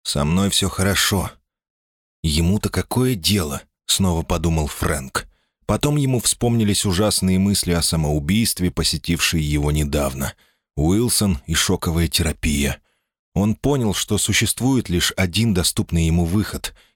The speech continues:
и глубоко вздохнул. «Я вот поразмыслил. Видимо, я должен связаться с моим другом Дэвидом, которого знал по университету». «Отлично!»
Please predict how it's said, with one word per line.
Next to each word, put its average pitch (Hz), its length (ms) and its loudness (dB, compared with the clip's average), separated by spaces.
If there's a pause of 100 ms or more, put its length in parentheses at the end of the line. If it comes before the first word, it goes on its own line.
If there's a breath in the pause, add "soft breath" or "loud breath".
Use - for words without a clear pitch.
и 92 100 0
глубоко 92 680 0 (120)
вздохнул. 69 800 -4 (1000)
«Я 87 260 0
вот 104 200 -2
поразмыслил. 110 760 0 (520)
Видимо, 110 480 2
я 107 140 2
должен 110 380 0
связаться 127 560 0
с - 80 0
моим 90 280 2
другом 90 420 0
Дэвидом, 92 440 0
которого 92 420 0
знал 104 260 0
по 90 100 -2
университету». 98 880 0 (600)
«Отлично!» 101 840 0